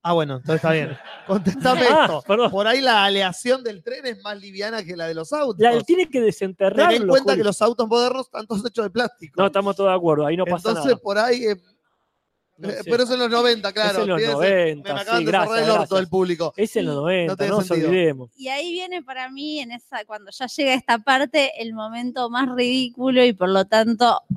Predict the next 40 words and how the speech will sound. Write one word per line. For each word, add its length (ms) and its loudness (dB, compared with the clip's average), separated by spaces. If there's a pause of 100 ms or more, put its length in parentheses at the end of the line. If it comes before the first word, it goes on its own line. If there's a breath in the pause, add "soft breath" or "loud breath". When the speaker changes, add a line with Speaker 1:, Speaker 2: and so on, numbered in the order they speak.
(120)
Speaker 3:
que 160 2
más 220 2
ganas 300 6
le 100 6
pone 220 4
el 60 2
actor 340 2
por 120 2
hacerlo, 560 2 (280 loud breath)
que 100 0
es 80 -2
el 100 2
momento 420 2
en 240 0
que 460 0 (280)
poseen 600 2
a 80 0
Xavier 880 0 (100)
tipo 320 -6
zombie, 640 -2 (120)
que 100 -18
Speaker 1:
Ay, 380 4
Speaker 3:
yo 60 4
no 100 4
sé, 60 0
Speaker 1:
Dios. 240 4
Speaker 3:
le 140 4
tendríamos 500 0
que 80 0
hacer 240 0
la 220 2
escena 640 2
de 380 2
él 180 -2 (360 soft breath)
caminando, 580 -2
o 40 -4
sea, 160 -2
le 100 0
posee 340 -4
las 220 -2